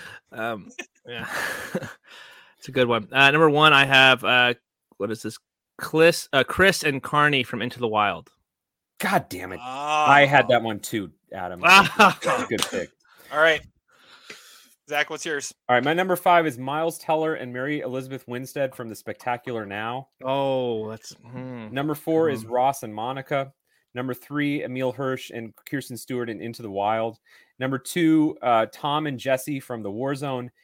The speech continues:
Speaker 2: And number one, Mitch and Jody from Dazed and Confused. Another one that was a, a big oversight on our list.
Speaker 3: Uh, that's true. It was.
Speaker 1: Good one.
Speaker 3: All right.
Speaker 1: Oh, God.
Speaker 3: Well,
Speaker 1: Well done, guys.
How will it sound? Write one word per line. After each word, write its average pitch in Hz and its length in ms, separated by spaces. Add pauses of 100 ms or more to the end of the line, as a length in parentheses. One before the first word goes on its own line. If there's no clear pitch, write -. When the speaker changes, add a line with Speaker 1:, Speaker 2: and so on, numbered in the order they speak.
(180)
Speaker 2:
And 104 100
number 135 260
one, 120 420 (100)
Mitch 143 460
and 139 160
Jody 139 560 (140)
from 113 340
Dazed 107 320
and 98 100
Confused. 98 540 (220)
Another 165 200
one 104 200
that 87 120
was 92 320
a, 98 120
a - 140
big 95 280
oversight 92 440
on 82 120
our 82 140
list. - 280 (380)
Speaker 3:
Uh, 110 80 (180)
that's 110 200
true. 120 260
It - 140
was. 107 260 (540)
Speaker 1:
Good 127 80
one. 113 180 (720)
Speaker 3:
All 147 180
right. 143 260
Speaker 1:
Oh, 113 40
God. 113 180
Speaker 3:
Well, 160 360
Speaker 1:
Well 170 140
done, 110 80
guys. 113 260